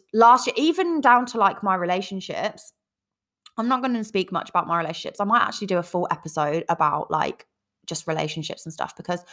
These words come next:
oh my God, hun, I've come an awful long way, by the way, in terms of, like, self, I guess, like, security in, in myself when it comes to relationships. But off topic,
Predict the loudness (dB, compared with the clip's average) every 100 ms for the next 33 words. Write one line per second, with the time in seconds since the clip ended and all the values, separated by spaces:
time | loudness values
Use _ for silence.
0 | -20 -20 _ 0 2 4 4 2 4 4
1 | 4 4 4 4 0 -4 -4 -2 -2 -2
2 | -4 -4 -2 -4 -6 _ 4 4 -2 -4
3 | 0 0 0 -10 -20 _ -2 2 2 2
4 | 2 2 4 4 4 4 6 6 6 0
5 | -12 -16 _ 4 6 6 6 2 0 2
6 | 2 2 2 2 0 -4 -4 -2 0 2
7 | 0 0 0 4 4 4 0 0 2 -6
8 | 0 0 0 0 -2 -4 -16 -20 _ _
9 | 4 8 8 6 -4 -4 -6 -6 _ _
10 | -20 -18 -14 -12 -12 -14